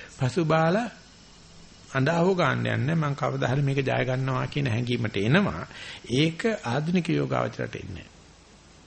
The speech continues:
ආධුනික යෝගාවචරය ඇති කරන්නේ සතිය ඇති කරනවා, සමාධිය ඇති කරනවා, ලෑස්තිලා යනවා, සද්ධාවෙන් නැවත නැවත මුණ දෙනවා, වැටෙනවා, තැලෙනවා, පොඩි වෙනවා.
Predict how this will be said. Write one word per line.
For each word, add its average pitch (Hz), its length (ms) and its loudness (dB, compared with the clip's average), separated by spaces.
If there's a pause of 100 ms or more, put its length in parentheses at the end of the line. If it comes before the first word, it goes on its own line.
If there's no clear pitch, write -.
(360)
ආධුනික 131 380 -2
යෝගාවචරය 131 380 0
ඇති 113 180 -2
කරන්නේ 127 240 -2
සතිය 123 360 -4
ඇති 101 200 -8
කරනවා, 127 460 -4
සමාධිය 113 480 -4
ඇති - 180 -10
කරනවා, 147 500 -8
ලෑස්තිලා 117 640 -2
යනවා, 135 400 0
සද්ධාවෙන් 120 640 -4
නැවත 104 260 -4
නැවත 107 280 -4
මුණ 104 260 -6
දෙනවා, 139 300 -2
වැටෙනවා, 101 840 -4
තැලෙනවා, 104 760 -2
පොඩි 131 320 0
වෙනවා. 107 380 -4